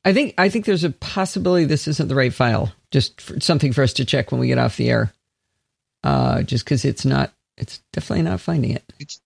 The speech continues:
Speaker 2: did you download the starting point or the end point?
Speaker 1: The starting point.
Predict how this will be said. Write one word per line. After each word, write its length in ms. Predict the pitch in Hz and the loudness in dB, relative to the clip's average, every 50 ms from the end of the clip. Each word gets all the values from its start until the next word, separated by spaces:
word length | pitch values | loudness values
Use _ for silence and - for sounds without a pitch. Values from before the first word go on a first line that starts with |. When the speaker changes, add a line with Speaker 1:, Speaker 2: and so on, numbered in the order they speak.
| _ - | _ -4
Speaker 2:
did 180 | - 147 139 | -4 -2 0
you 120 | 151 151 139 | 0 0 2
download 420 | - 160 170 180 180 175 175 170 156 | 2 2 2 2 2 2 2 2 0
the 60 | 151 | 0
starting 380 | - - 170 165 185 - 190 | 0 2 2 2 2 0 0
point 240 | 170 - 180 175 165 | 0 0 0 2 2
or 40 | 160 | 2
the 120 | 135 135 135 | 2 4 4
end 300 | 135 127 123 113 117 - | 4 4 2 0 -2 -8
point? 320 | - - - - - - | -14 -10 -6 -4 -4 -4
Speaker 1:
The 80 | - 143 | -4 -6
starting 360 | - - 160 151 147 143 139 | -6 -6 -4 -4 -4 -4 -4
point. 240 | - 170 190 220 - | -4 -6 -6 -8 -10